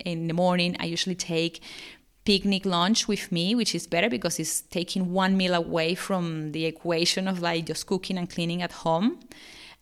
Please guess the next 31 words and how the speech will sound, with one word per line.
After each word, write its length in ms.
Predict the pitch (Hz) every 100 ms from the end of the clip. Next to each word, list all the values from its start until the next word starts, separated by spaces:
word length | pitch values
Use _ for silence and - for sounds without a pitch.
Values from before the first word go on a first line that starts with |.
| -
And, 560 | 180 175 170 170 165 -
and 100 | 202
then 120 | 269
I 80 | 294
just 180 | 277 -
come 180 | 240 226
home 460 | 196 175 175 214 -
after 340 | 175 - 170
lunch 400 | 160 156 196 -
and 180 | - 160
have 460 | 151 151 156 - - -
a 60 | 165
very 360 | 160 156 165 -
slow 300 | - 160 147
and 120 | 160
chill 320 | 156 156 151 -
afternoon 560 | 156 156 - 156 151 156 -
at 140 | 175 -
home, 460 | - - - 180 180 - - - - - -
when 500 | 165 160 160 151 - -
I 100 | 185
usually 680 | 165 160 - 170 160 151 - -
open 240 | 165 160
my 100 | 147
computer 500 | - 156 - 156 156
and 180 | 147 147
catch 260 | 156 -
up 80 | 151
with 200 | 151 -
work. 400 | 214 220 208 214 - - - -
And, 1000 | 165 156 151 156 156 151 151 147 -